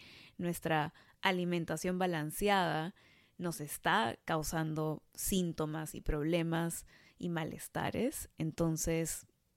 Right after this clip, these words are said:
¿realmente es balanceada? ¿Realmente esa alimentación balanceada nos está favoreciendo? En realidad no,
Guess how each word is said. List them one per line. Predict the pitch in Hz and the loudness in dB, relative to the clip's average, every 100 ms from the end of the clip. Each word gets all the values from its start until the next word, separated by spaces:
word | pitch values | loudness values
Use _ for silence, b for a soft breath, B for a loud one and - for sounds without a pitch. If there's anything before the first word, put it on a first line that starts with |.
| _ | _
¿realmente | - 156 170 180 170 175 170 | -10 -4 0 0 0 0 0
es | 165 | 0
balanceada? | 160 143 147 - 170 165 226 247 | 0 -2 -4 -2 2 4 4 2
¿Realmente | 170 165 165 165 | 2 2 0 -2
esa | 170 | -2
alimentación | 165 156 151 151 156 165 | -2 -2 -2 -4 -4 -2
balanceada | 170 160 151 156 156 | -2 -2 -2 -4 -4
nos | 151 | -6
está | 143 160 | -6 -6
favoreciendo? | 170 165 160 143 160 151 170 247 | -4 -2 -2 -2 -2 -2 0 -2
En | - | -4
realidad | - - 64 - | -6 -4 -4 -4
no, | - | -4